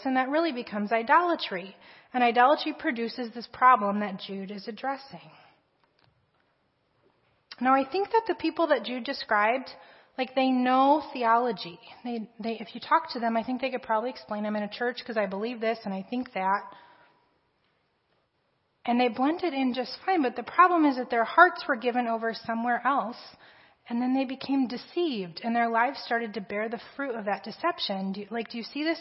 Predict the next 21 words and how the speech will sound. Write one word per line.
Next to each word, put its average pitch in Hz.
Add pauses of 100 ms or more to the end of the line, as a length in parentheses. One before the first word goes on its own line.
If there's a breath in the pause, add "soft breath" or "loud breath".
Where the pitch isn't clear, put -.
The 254
knowing 285
is 202
not 240
enough. 214 (1200 soft breath)
Like, 240
the 269
knowing 320
is 202
good, 294
but 214
if 202
we're 233
not 285
tied 277 (340)
to 302
the 262
love 247
of 240
the 226
Lord, 254